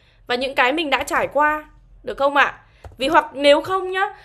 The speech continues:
nói về, à, vai trò của những cái điều thử thách khó khăn trong cuộc sống chẳng hạn, đúng không ạ? Tôi đã từng nghĩ rằng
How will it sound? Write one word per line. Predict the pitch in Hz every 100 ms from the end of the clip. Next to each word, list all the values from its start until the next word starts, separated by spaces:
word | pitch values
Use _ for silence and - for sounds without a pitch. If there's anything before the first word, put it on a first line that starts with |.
| -
nói | 254 247 254
về, | 339 339 285 254
à, | 233 226
vai | 220 349 359
trò | 320 262 226 208
của | 233 220 185
những | 190 -
cái | 233
điều | 269 277 226 196 170 - -
thử | 247 170
thách | 381 -
khó | 226 196
khăn | - 330 311
trong | 294
cuộc | 254 180
sống | 208 180 -
chẳng | 127
hạn, | 92 - - _ _
đúng | - 220
không | 285
ạ? | 262 - _ _ _ - - - - - -
Tôi | 285 277
đã | 233
từng | - 262 208 185 170 165 - _ _ _ _ - -
nghĩ | 208 254 -
rằng | 302 220 180